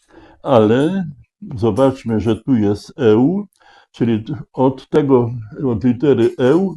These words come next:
dokładnie musi tutaj być łóżka. No i c-, trzeba dopisać dwie litery. No, na, na przykład m-, mała kałuża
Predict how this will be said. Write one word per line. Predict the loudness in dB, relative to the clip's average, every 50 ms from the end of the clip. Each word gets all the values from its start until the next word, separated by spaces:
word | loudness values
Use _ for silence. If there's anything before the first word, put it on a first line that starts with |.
| -12 -12 -8
dokładnie | -6 -2 0 0 0 0 2 2 2 2 2 0 0 0
musi | 2 2 4 2 2 0 -2 -8 -8 -6
tutaj | -4 -4 0 0 2 2
być | 2 2 0 -2 -2 -4 -14 -20 _ _ _ -6
łóżka. | -2 0 2 4 4 2 2 -2 -10 -20 _ -6 -4 -4 -4 -4 -6 -8 -12 _ _ _ _ _ _ _ _ _ _ _ _ -20 -20 -20 _ _ _ -6
No | -4 -2 0 0 -2 -2 -4 -8 -10 _
i | -2 2 2 2 2 0 -4 -8 -10 -14 _ _ _ _ _ _ _ -20 -20 -20 _ _ _
c-, | -20 -18 -14 -12 -10
trzeba | -4 0 2 2 4
dopisać | 4 2 2 2 2 -2 0 0 -2 -2 -2
dwie | -2 -2 2 2 2
litery. | 4 2 0 0 0 0 2 2 0 -2 -6 -10 -12 -14 -18 -12
No, | -6 -4 -2 -2 0 0
na, | 0 -2 -2 -2
na | -2 -2 -2
przykład | -2 -2 -2 -2 -2 -2
m-, | -4 -4 -4 -6 _ _ -20 -20 -20 -12 -4 0
mała | 4 4 6 6 6 4 4 2
kałuża | 0 0 2 2 2 2 2 0 -2 -2 -2 0 0 0 0 -2